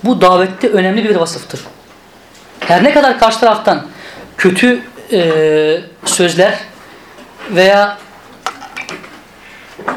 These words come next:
nefsani, bizim kendi nefsimize gelen ve alçaltıcı sözler olursa olsun iyilikle davranmamız Allah'ın izniyle o kişiyi Kur'an ve sünnete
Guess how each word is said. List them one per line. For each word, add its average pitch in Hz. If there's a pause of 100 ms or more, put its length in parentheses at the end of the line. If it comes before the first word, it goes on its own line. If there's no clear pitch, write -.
(100)
nefsani, 180 (220)
bizim 220
kendi 226
nefsimize 208
gelen 185 (800)
ve 196
alçaltıcı 190
sözler 160 (260)
olursa 220
olsun 208 (420)
iyilikle 226
davranmamız 202 (420)
Allah'ın 208
izniyle 220 (340)
o 247
kişiyi 240 (760)
Kur'an 214
ve 202
sünnete 196